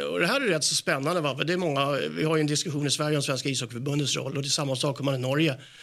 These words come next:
Eh, alltså, i, ishockeyförbunden i respektive länder, det är ju en samling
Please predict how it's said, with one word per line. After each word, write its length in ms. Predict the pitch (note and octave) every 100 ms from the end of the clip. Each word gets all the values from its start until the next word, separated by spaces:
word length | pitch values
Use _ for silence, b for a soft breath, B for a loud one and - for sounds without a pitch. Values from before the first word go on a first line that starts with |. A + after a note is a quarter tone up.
| B B B A#2
Eh, 200 | A#2+ C3+
alltså, 240 | D3 D3+
i, 320 | - - - - - - - -
ishockeyförbunden 1200 | G#3+ F3 - F3 C#3+ F3 F3+ E3 A#3+ C4+ C4 D3
i 140 | D3+
respektive 540 | C#3+ B2+ D3 - C3 C3+
länder, 340 | B2+ B2 C3+
det 120 | C#3
är 240 | G#3+ E3+ C3+
ju 140 | C#3
en 100 | C3
samling 480 | - F#3 B2 C#3